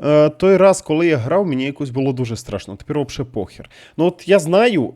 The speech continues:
е, так як я бачив якісь там Кого? Е, так як я бачив якісь десь там рілси, якусь таку херню,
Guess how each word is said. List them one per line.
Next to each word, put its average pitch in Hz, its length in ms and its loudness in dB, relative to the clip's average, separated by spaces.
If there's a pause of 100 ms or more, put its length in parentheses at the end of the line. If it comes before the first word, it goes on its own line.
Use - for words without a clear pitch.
е, 127 280 -4 (140)
так 143 240 0
як 131 180 -8
я 147 60 -2
бачив 135 320 -2
якісь 123 240 -8
там 123 240 -8 (1600)
Кого? 117 300 -12 (800)
Е, 131 580 -2
так 151 220 -12
як 156 140 -10
я 160 60 -4
бачив 156 280 -4
якісь 143 400 -8
десь 139 240 -4
там 123 400 -6
рілси, 135 460 -6
якусь 120 260 -10
таку 127 240 -12
херню, 120 560 -12